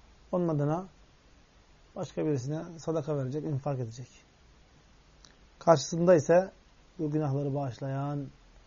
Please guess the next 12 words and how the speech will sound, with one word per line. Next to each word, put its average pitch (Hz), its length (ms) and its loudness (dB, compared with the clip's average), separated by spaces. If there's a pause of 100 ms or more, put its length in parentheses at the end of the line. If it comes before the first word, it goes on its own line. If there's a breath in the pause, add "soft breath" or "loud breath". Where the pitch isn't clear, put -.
(460)
tövbeleri 143 600 0 (280)
kabul 147 220 2
eden 147 340 0
ne 147 120 2
var? 143 200 0 (760)
Bir 131 160 0
Rab 135 220 2
var. 107 160 -10 (2750)
Evet, 220 240 10
on 240 200 12
birinci 202 260 10
hadis. 185 580 6